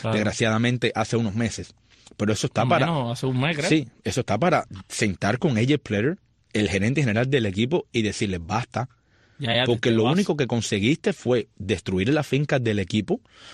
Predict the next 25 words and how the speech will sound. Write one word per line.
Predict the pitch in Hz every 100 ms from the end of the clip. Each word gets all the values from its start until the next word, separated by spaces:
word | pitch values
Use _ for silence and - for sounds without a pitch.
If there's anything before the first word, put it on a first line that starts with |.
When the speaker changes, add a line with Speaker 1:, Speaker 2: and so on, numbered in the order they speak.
| - _
Speaker 2:
poner | 117 107 120
el | 160
Speaker 1:
Y |
Speaker 2:
perrol. | 147 120 101 120
Speaker 1:
la | 135 117
clase | 120 123 156
finca | 147 156 170 143
que | 120
tenían | 113 120
Speaker 2:
¿Eh? | 139
Speaker 1:
los | -
Padres. | 104 107 113 101 - -
Speaker 2:
No, | - 92 143 113 - _ - - -
el | 104
Speaker 1:
No, |
es | 95
que |
Speaker 2:
salario. | 151 101 110 160
Speaker 1:
cuando | 151
tú | 143
vas | 160 170
a |
posición | 143 127 120 127 143
por | 143 -
posición. | 110 101 - 123 104